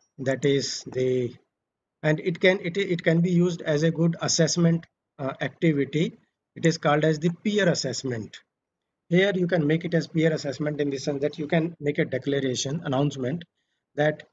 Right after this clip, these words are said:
everybody will reply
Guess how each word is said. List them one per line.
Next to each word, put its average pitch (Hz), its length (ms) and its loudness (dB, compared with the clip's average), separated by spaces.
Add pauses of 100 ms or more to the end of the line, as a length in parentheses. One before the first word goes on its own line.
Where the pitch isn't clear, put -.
(400)
everybody 143 920 0 (260)
will 135 320 0 (440)
reply 143 600 2